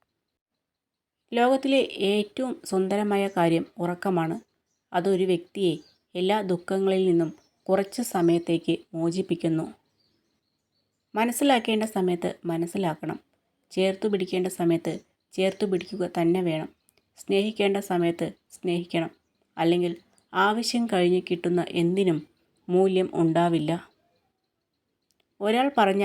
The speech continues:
രഹസ്യങ്ങളൊന്നും മറ്റൊരാളോട് പരസ്യമാക്കാതിരിക്കുക. നല്ലൊരു കേൾവിക്കാരനാവുക.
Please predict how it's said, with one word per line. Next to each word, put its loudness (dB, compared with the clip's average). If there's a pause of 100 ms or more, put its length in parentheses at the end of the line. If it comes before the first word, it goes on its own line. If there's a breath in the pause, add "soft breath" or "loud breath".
(120)
രഹസ്യങ്ങളൊന്നും 0 (240)
മറ്റൊരാളോട് -2
പരസ്യമാക്കാതിരിക്കുക. -2 (680)
നല്ലൊരു 0
കേൾവിക്കാരനാവുക. 0